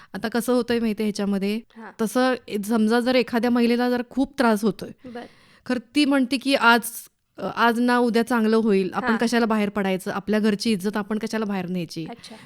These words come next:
Speaker 1: कोर्टात कशाला जायचं, मग ती माहेरच्या लोकांनाही सांगत नाही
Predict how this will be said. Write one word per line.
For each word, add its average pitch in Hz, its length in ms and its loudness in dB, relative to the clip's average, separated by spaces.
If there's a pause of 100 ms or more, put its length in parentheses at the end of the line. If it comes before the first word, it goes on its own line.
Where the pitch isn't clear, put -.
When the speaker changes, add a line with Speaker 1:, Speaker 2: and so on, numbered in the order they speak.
Speaker 1:
कोर्टात 208 340 0
कशाला 202 260 0
जायचं, 190 240 -2
मग 208 160 -2
ती 240 60 -2
माहेरच्या 208 420 -2
लोकांनाही 226 360 -2
सांगत 240 360 -2
नाही 269 200 -2